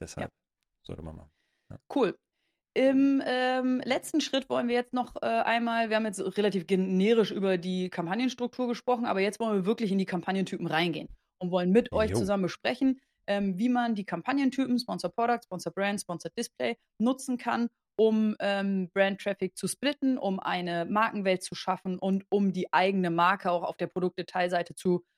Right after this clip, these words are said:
Speaker 2: ähm, schützen. Also das ist ein, ähm, allumfassendes Thema und, äh, das wollen wir jetzt mit den einzelnen, ähm, äh, Kampagnentypen mit euch besprechen.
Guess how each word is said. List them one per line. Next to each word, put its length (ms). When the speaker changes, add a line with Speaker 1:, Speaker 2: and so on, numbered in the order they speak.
Speaker 2:
ähm, 240
schützen. 380
Also 160
das 140
ist 120
ein, 260
ähm, 300
allumfassendes 680
Thema 380
und, 360
äh, 160
das 200
wollen 160
wir 80
jetzt 140
mit 180
den 140
einzelnen, 640
ähm, 720
äh, 200
Kampagnentypen 880
mit 220
euch 220
besprechen. 540